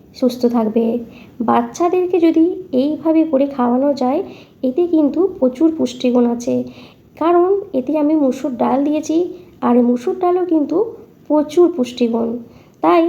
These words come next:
এইভাবে করে বাচ্চা বড় সকলেই যদি খাওয়া যায়, এতে কিন্তু শরীর ভালো থাকবে, সুস্থ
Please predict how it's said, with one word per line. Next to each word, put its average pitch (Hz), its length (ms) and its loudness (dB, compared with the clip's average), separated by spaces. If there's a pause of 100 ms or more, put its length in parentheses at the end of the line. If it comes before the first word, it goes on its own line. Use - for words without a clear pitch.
(500)
এইভাবে 294 460 0 (100)
করে 294 160 4 (220)
বাচ্চা 233 440 -6
বড় 262 200 2 (160)
সকলেই 277 400 -2
যদি 254 300 -4 (440)
খাওয়া 277 300 2 (120)
যায়, 262 200 0 (300)
এতে 269 220 -2
কিন্তু 370 340 2 (400)
শরীর 240 320 0 (120)
ভালো 233 200 0
থাকবে, 349 380 0 (600)
সুস্থ 269 220 -2